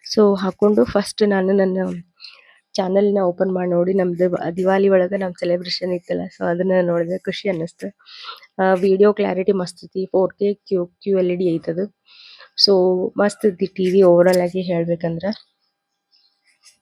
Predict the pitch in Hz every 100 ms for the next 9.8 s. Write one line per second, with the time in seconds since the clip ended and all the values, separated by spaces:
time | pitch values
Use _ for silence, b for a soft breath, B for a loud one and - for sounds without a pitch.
0 | _ _ _ - 226 220 247 269 302 B
1 | B B 208 202 226 220 226 220 220 254
2 | 220 196 220 208 202 208 220 214 208 208
3 | 226 208 185 190 196 160 196 220 220 196
4 | - 196 202 185 185 208 208 196 220 247
5 | 220 - 208 214 202 185 175 208 277 B
6 | B B B 226 208 196 202 196 196 202
7 | 196 190 190 185 202 202 202 180 185 190
8 | 180 180 202 202 202 202 208 202 196 202
9 | 220 208 - 202 196 - 214